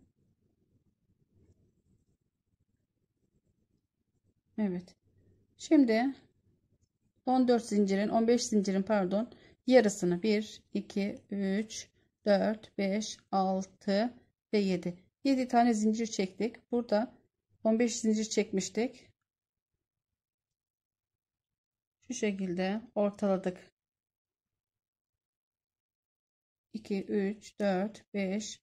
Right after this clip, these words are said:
altı, yedi tane zincir çektik. Sıra sonuna kadar bu şekilde devam edeceğiz. Bir tane boşluk bırakmıştık yaprak kısmından.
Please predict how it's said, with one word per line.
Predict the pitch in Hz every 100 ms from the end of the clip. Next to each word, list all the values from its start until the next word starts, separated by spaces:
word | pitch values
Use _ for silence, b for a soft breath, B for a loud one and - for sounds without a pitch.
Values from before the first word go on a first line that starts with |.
| -
altı, | 202 190 190 - 214 B B _ _ -
yedi | 240 233
tane | 226 208 196
zincir | 202 202 202
çektik. | - 180 - 233 240 - _ _ _ _
Sıra | - - 247
sonuna | 240 214 202 190 185
kadar | 214 202 196 240 - -
bu | 247
şekilde | - 208 208 180 190 220 - _ _ _ _ _ _ -
devam | 226 220 196
edeceğiz. | 185 180 170 185 247 - - - _ _ _ _ _ _ _ _ _ _ _ _ _ _ _ _ -
Bir | 240
tane | 220 208 196
boşluk | 196 - 202
bırakmıştık | 196 196 196 - 196 196
yaprak | 196 196 196
kısmından. | - 196 - 190 190 233 277